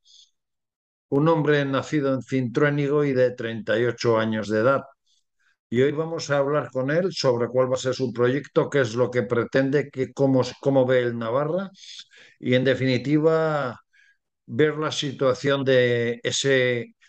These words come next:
de esa comunidad foral, de ese reino foral que ha sido utilizado como laboratorio en al-, de, en algún momento por Pedro Sánchez, eh, para empezar a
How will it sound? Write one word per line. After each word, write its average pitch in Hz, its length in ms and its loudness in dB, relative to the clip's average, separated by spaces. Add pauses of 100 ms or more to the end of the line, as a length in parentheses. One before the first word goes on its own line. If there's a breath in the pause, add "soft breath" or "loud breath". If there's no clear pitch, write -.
(100)
de 123 100 4
esa 123 240 0
comunidad 123 400 2
foral, 127 340 2
de 127 60 -8
ese 123 180 -8
reino 123 320 -2
foral 123 400 2
que 127 80 -2
ha 120 60 2
sido 131 280 -2
utilizado 117 680 2
como 113 240 -4
laboratorio 113 800 0
en 113 120 -6
al-, 113 260 -2
de, 107 420 0
en 113 140 0
algún 123 300 4
momento 120 440 2
por 104 220 -4
Pedro 123 300 0
Sánchez, 143 580 -4 (580 loud breath)
eh, 127 400 4
para 123 840 0
empezar 135 540 0
a 127 300 0